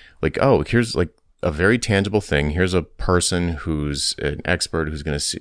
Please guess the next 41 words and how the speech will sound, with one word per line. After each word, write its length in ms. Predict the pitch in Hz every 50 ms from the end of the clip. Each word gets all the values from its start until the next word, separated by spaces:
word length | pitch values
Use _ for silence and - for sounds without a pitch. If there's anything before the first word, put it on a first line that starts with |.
| - - 85
like, 200 | 87 85 - - - - _ -
it's 160 | - - -
not 180 | 117 120 123 117
about 320 | 92 101 98 95 90 -
that. 280 | - - - - - - _ _ _ _ _ _ _ _ -
It's, 380 | - 98 87 - - - - - -
it's 160 | - - -
partially 420 | - - 139 139 135 - - 120
about 220 | 107 107 107 - -
that. 280 | 107 107 107 92 78
That's 180 | 76 82 - -
in 260 | - - 98 95 98
there 160 | 98 101 101 92
somewhere, 580 | - - 90 82 85 87 95 98 98 98 95 _ _ - - _ -
but 80 | -
I 80 | 78 85
feel 220 | - - - 104
like 160 | 104 98 - -
the 80 | 80
value 360 | 73 85 87 92 101 104 95
of 80 | 82 78
a 60 | 78
brand 320 | 73 76 80 82 80 76 -
overall 600 | - 78 71 69 76 80 71 87 95 87 82 -
is 320 | - - 78 73 71 - - - -
a 80 | 82
lot 480 | 76 71 73 78 87 98 107 - - -
more 520 | 95 90 85 80 80 80 78 78 80 - -
intangible, 920 | 87 95 104 107 98 - 73 71 67 65 67 67 - 65 64 67 69 - - - - - - - - - - - -
and 160 | 78 78 76
it's 220 | 76 73 - - -
this 340 | - 80 73 71 - -
feeling 460 | - - - - 104 104 104 101 90 76
or 40 | 71
this 140 | 69 71 -
positioning 1000 | - - - 73 76 78 95 104 107 - - 80 71 71 69 69 71 71 - -
that 460 | 71 76 67 69 71 69 69 71 - - - _ _ -
it, 280 | 58 53 50 80 87 - -
it 220 | - 113 117 -
positions 600 | - 104 85 82 95 92 - - 82 76 71 76
you 540 | 82 92 107 104 80 67 65 65 65 69